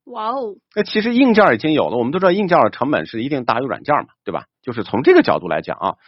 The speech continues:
Speaker 2: 那好了，都已经给你都安好了，底下都有电，电，电褥子啊，就是没给你开关。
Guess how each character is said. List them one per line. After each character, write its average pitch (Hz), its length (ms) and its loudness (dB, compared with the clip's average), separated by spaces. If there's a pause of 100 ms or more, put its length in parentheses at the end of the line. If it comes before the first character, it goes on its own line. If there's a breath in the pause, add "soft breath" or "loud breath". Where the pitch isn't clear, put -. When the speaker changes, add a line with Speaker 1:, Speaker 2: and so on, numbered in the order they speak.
(160 soft breath)
Speaker 2:
那 165 100 2
好 98 140 2
了， 104 160 0
都 160 140 0
已 135 80 -2
经 139 160 -6
给 139 80 -4
你 98 140 -4
都 117 120 -6
安 131 240 -2
好 - 140 -6
了， 90 140 -6 (120)
底 98 120 -8
下 120 160 0
都 123 80 -4
有 104 80 -2
电， 104 360 -2
电， 123 240 -2
电 135 180 0
褥 139 200 -2
子 - 120 -20 (360)
啊， 82 140 -2
就 165 160 -2
是 127 80 -2
没 117 160 2
给 131 100 0
你 101 80 -2
开 - 180 -2
关。 123 260 0